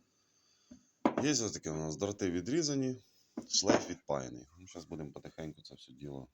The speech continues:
робити. Шлейф у нас припаяний на платі. Отут. Зараз знімаю кришку, яка тримає, відпаюю шлейф.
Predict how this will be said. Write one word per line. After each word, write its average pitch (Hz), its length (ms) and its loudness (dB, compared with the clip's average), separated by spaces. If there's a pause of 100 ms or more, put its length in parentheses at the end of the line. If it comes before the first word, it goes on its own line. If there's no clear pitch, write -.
(1040)
робити. 69 440 -10 (2250)
Шлейф 151 440 0
у 101 40 0
нас 101 180 0
припаяний 85 640 -2
на 76 140 -6
платі. 87 480 -6 (380)
Отут. - 440 -20 (340)
Зараз 78 400 -6 (420)
знімаю 73 580 -6
кришку, - 480 -10 (1300)
яка 78 220 -8
тримає, 76 520 -8
відпаюю 80 640 -4
шлейф. - 420 -16